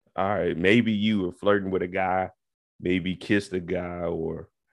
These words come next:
let's say you had OnlyFans or something he didn't know about, and then he finds out about it, and then he cheats. Then you could blame yourself for, for doing something silly like that. But most of the time, you can't blame,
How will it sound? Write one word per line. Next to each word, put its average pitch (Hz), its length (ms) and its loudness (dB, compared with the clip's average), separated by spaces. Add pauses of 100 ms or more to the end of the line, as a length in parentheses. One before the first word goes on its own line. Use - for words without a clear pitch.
(420)
let's 98 140 -6
say 107 200 2
you 107 180 4
had 104 180 4
OnlyFans 98 800 2
or 92 60 0
something 90 340 -2
he 92 100 0
didn't 87 220 0
know 87 140 0
about, 85 260 -4
and 85 120 -2
then 90 120 2
he 87 80 -2
finds 87 400 0
out 90 200 -2
about 78 300 -10
it, - 160 -20
and - 140 -10
then 98 180 4
he 85 100 0
cheats. 78 360 -8
Then 120 160 6
you 120 100 6
could 95 140 0
blame 95 240 0
yourself 87 400 -2
for, 85 240 -4 (800)
for 104 100 2
doing 98 320 4
something 87 300 0
silly 98 260 0
like 82 240 -6
that. 107 300 2
But 107 80 -4
most 147 180 4
of 131 140 0
the - 40 -20
time, 131 380 -4
you 156 80 -8
can't 120 260 -2
blame, 92 480 0